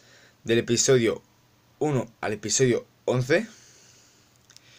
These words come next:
Están divididos en tres volúmenes. Muy bien dicho, son tres C Ds.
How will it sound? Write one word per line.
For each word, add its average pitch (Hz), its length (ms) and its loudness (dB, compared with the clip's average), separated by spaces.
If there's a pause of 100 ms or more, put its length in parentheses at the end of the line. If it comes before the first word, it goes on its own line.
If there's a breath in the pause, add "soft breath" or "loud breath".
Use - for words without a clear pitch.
(1600 loud breath)
Están 131 260 -2
divididos 143 380 4
en 117 320 -6
tres 151 380 2 (180)
volúmenes. 135 720 2 (840 loud breath)
Muy 120 300 0
bien 120 140 4
dicho, 113 300 -4
son 113 180 -6
tres 107 120 -2
C 104 120 -6
Ds. 120 320 -4